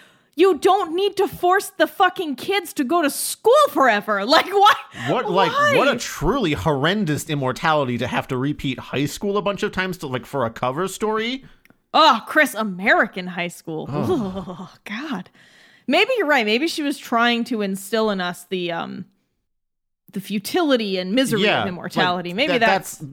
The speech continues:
Speaker 2: that's probably the po-, or it's really just to get Edward in the same place as Bella. That's really it, right? Like, that's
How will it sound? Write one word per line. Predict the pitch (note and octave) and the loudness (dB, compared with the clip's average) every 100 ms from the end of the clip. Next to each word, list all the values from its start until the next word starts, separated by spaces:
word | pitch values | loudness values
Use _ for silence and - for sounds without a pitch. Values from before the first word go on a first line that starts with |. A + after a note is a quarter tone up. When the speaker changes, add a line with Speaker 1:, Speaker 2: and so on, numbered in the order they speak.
| - | -4
Speaker 2:
that's | F#3 E3 | -2 -2
probably | - G#3 F#3+ F#3 F3+ F3 | 0 2 2 2 0 -2
the | E3+ | -2
po-, | - - | -8 -2
or | D#3+ E3+ | 0 0
it's | E3 D3 | 0 -6
really | B2+ C#3+ D#3+ D3+ | -2 0 2 2
just | C3 C#3 - | 0 -4 -4
to | |
get | C3 B2 B2 A#2+ - _ - - | -4 0 0 -2 -10 _ -10 -4
Edward | C3 A2 A#2 | -2 0 -2
in | G#2+ | -2
the | |
same | G#2+ B2 A2 | -4 -4 -4
place | G#2 A2 - | -4 -4 -4
as | G2+ | -6
Bella. | D#2 A#2 G2 - _ | -6 -8 -8 -16 _
That's | C3+ C3 | -4 -2
really | B2+ B2 G#2+ G2+ | -2 -2 -2 -4
it, | F2+ - | -8 -6
right? | G#2+ G#2+ G#2+ | -4 -4 -4
Like, | G#2 G2 | -6 -4
that's | B2+ A#2 - - | -2 -4 -6 -14